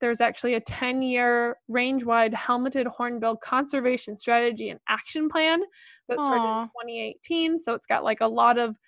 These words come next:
Speaker 1: uh, w-, it's a big document that you can download, um, off of birdlife dot org if you would like,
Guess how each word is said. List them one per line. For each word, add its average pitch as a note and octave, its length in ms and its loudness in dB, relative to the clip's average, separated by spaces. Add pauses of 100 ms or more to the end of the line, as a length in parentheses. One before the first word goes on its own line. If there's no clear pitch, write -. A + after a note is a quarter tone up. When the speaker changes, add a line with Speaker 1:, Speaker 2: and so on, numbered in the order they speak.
(240)
Speaker 1:
uh, B3+ 140 0
w-, A#3 300 -6
it's B3+ 140 -4
a B3+ 40 4
big A#3+ 380 4
document A#3 460 2
that A3 120 0
you G#3+ 140 -6
can A3+ 180 -6
download, A3+ 600 -2 (180)
um, G#3+ 560 -2
off A3+ 400 0
of G#3+ 240 -2
birdlife A3 440 -2
dot A3+ 180 0
org G#3 180 -4
if - 140 -12
you A3+ 80 -2
would A3+ 80 -8
like, G#3+ 180 -2